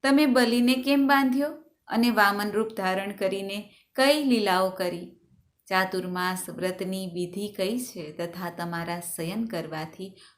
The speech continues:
મનુષ્યનું કયું કર્તવ્ય બને છે, તે બધું વિસ્તારપૂર્વક કહો.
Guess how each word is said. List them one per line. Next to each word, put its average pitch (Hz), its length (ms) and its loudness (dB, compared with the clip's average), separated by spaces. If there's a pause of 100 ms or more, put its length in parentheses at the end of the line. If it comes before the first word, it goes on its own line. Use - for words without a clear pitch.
મનુષ્યનું 240 680 4
કયું 247 380 0
કર્તવ્ય 175 520 -2
બને 170 360 -4
છે, 170 340 -14 (460)
તે 185 100 0
બધું 170 420 -4
વિસ્તારપૂર્વક 180 1000 -2
કહો. 170 380 -12